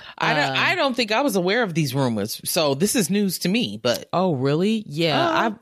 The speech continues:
Speaker 2: I've watched videos about this before, that she supposedly, it's a deep, the, the, the, and there's all, it's all alleged,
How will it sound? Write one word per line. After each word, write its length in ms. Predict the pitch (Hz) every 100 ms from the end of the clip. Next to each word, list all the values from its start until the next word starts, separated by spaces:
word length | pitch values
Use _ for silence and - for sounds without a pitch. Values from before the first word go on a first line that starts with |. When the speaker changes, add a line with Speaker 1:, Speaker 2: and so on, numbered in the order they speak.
| _
Speaker 2:
I've 320 | 190 220 180 - _ _ -
watched 560 | 143 143 151 - - -
videos 640 | 147 131 131 139 143 139 -
about 340 | 131 127 123 123
this 160 | 131
before, 680 | - 127 - - 113 127 139
that 280 | 127 113 - - - _
she 280 | - - 175
supposedly, 1160 | - 156 - 156 151 143 139 143 139 135 135 - - - - - _ _ _ _
it's 560 | - 170 202 - - -
a 60 | 156
deep, 460 | 123 135 117 -
the, 100 | -
the, 360 | 143 151 156 151 -
the, 180 | 143 143
and 140 | 156 147
there's 220 | 165 160
all, 380 | - 143 131 110 -
it's 160 | 156
all 200 | 156 127
alleged, 280 | 113 95 71